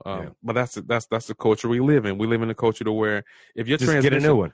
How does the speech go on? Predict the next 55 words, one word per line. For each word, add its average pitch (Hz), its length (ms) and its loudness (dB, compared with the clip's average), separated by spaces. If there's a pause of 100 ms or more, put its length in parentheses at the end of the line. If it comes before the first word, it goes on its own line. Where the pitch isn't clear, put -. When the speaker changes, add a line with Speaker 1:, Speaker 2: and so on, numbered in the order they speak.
Speaker 1:
right, 98 220 0
if 120 100 -4
your 170 80 4
transmission 147 560 0
going 127 240 2
bad 120 180 2
in 117 60 -2
your 120 140 0
car, 120 180 2
you 120 140 -2
get 123 140 2
a 98 60 0
whole 117 200 -4
new 110 100 -6
car 101 240 -4
now. 90 160 -14 (800)
Speaker 2:
Yeah, 123 140 2
Speaker 1:
Back 127 80 2
Speaker 2:
I 151 260 2
get 143 140 -2
rid 139 120 2
of 139 60 -2
my 131 100 -2
car 135 480 0
if - 140 -10
there's 123 180 -4
less 139 240 -2
wrong 90 180 -2
with 69 140 -12
it. 147 100 -10
Speaker 1:
Right. 131 180 -4 (120)
<laughs> 160 760 2
See? 131 120 0
Speaker 2:
<laughs> 160 340 2
Yeah. 156 200 4 (100)
Speaker 1:
Vers-, 127 300 0 (180)
but 131 140 -2
that's, 135 180 -2
but 123 160 -6
that, 131 160 -2 (160)
that's 131 160 -6
because 120 320 -2
that's 113 160 -4
part 117 240 0
of 110 80 -4
the 110 60 -6
mentality 123 640 -2
of 110 140 -4
how 110 140 0
we 117 160 -2
look 110 180 -4
at 113 80 -2
all 165 220 0
things. - 420 -12 (120)
Speaker 2:
Sure. 101 340 -6